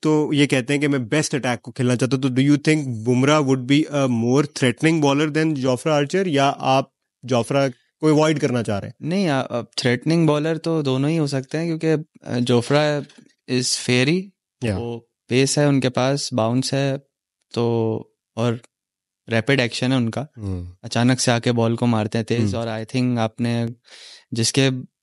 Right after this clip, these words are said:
Speaker 2: जिससे भी अगर आपने देखा हो कभी किसी पॉडकास्ट में या किसी ने भी अगर जोफ्रा के बारे में बात की है, तो वो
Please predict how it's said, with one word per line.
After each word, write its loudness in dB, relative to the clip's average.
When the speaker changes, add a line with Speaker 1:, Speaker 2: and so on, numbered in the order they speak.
Speaker 2:
जिससे 2
भी 4
अगर 0
आपने 0
देखा 2
हो 0
कभी 0
किसी 0
पॉडकास्ट -2
में -2
या -2
किसी -4
ने 2
भी 2
अगर 0
जोफ्रा -2
के -2
बारे -2
में -2
बात -2
की -4
है, 0
तो -4
वो -6